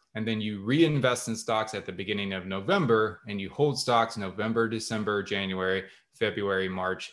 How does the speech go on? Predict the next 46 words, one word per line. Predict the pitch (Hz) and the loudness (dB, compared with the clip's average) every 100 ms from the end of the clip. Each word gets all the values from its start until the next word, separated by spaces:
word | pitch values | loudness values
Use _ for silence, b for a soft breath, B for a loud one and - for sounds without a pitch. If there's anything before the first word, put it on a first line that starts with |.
| - | -4
April, | 110 107 - - - _ | -2 -2 -6 -10 -12 _
and | 95 92 | -10 -8
then | 92 | -8
you | 90 | -8
sell | - 98 | -4 -2
them | 95 95 | -2 -4
again | 95 92 | -4 -6
once | 92 87 | -8 -6
May | 101 98 | -4 -4
comes. | 98 98 95 - b b | -4 -8 -10 -16 b b
So | - 104 | -8 -2
that's | 120 131 | 0 0
the | 120 | -2
sell | - 127 117 | 0 0 2
in | |
May | 110 107 | 0 0
strategy | - 107 104 98 101 98 | 0 0 0 -4 -6 -6
in | 95 | -6
orange, | 92 135 131 127 | -4 -2 0 0
and | 110 | -2
you | 117 | -2
can | 135 | -2
see | - 170 | 0 0
it | 123 | 4
does | 131 120 | 4 4
outperform | 120 127 127 120 127 117 110 | 2 2 0 -4 0 0 0
the | 104 | 0
blue | 185 233 | 0 2
line. | 120 113 127 B B - | 4 4 2 B B -8
The | |
blue | 110 175 170 | 2 4 6
line | 143 131 | 4 2
is | 120 | 0
simply | 135 120 113 | -2 0 0
the | 107 113 | 0 -2
inverse | 123 131 107 95 | -2 2 2 0
of | 90 | -6
that. | 104 107 92 | -8 -6 -6
If | 104 | -4
you | |
were | 104 98 | -2 -2
to | |
hold | 95 120 135 131 | 0 2 2 0
stocks | - 110 101 - | 2 2 2 0
from | - 98 98 | -4 -2 0
May | 107 104 101 | 2 4 2